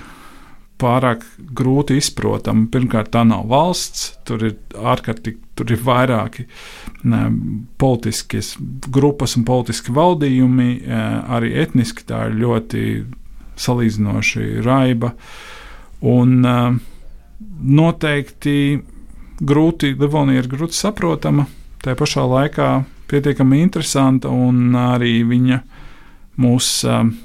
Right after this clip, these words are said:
palīdz ieraudzīt Latviju kā daļu no Eiropas civilizācijas pēdējos astoņus gadsimtus, un īsnībā tās parādības, kuras ir šeit, ļoti līdzīgas sociālas un politiskas parādības ir kaut kur citur Eiropā.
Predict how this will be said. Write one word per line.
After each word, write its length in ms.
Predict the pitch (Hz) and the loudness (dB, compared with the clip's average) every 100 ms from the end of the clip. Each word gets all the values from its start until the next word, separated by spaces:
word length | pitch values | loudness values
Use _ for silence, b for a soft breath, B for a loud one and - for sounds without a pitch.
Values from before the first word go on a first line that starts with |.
| - | -18
palīdz 680 | - 139 151 117 110 110 - - - - - - - 233 247 247 226 - | -2 0 0 0 -4 -6 -10 -14 -20 -20 -20 -18 -16 -14 -14 -14 -14 -4
ieraudzīt 760 | 143 131 120 113 113 110 110 - - - - - - - | 0 2 4 2 0 -4 -6 -14 -18 -18 -18 -18 -18 -12
Latviju 640 | 190 123 143 - 127 120 | 0 2 2 2 -2 -2
kā 200 | 117 113 | -2 -2
daļu 380 | 110 120 123 117 B B B B B B | 0 0 0 -2 B B B B B B
no 240 | 117 113 110 | 2 2 2
Eiropas 420 | 113 127 110 - | 0 0 -4 -6
civilizācijas 800 | 127 120 110 104 - - - 113 | -4 -4 -4 -4 -8 -8 -8 -8
pēdējos 560 | 113 110 104 101 113 123 | -8 -6 -6 -6 -6 -4
astoņus 440 | 123 - 101 110 | -4 -2 -2 0
gadsimtus, 640 | 131 - - 107 104 - | 0 -2 0 0 -2 -6
un 180 | - 110 | -4 0
īsnībā 540 | 113 117 120 113 107 104 | 2 2 2 0 0 -2
tās 320 | 104 117 120 - | -2 0 0 0
parādības, 600 | 131 120 107 107 104 - | 0 0 0 -2 -6 -6
kuras 280 | - 107 - | -8 -6 -6
ir 100 | 113 | -6
šeit, 540 | - 147 151 135 - - B B B B B | -2 2 4 2 -4 -16 B B B B B
ļoti 300 | 127 120 117 | 0 0 2
līdzīgas 480 | 120 135 123 113 113 | 4 4 4 0 0
sociālas 560 | 135 127 - 107 104 110 | -2 -2 0 0 0 -2
un 80 | 120 | -2
politiskas 500 | 120 120 117 - - | 0 -2 -4 -8 -8
parādības 600 | - 117 110 - 101 117 | -4 -2 -2 -4 -6 -6
ir 140 | 113 131 | -6 -6
kaut 180 | 113 | -8
kur 140 | - 110 | -6 -6
citur 400 | - 135 113 107 | -2 -2 -2 -6
Eiropā. 640 | 101 107 90 98 98 110 | -4 -6 -6 -8 -8 -8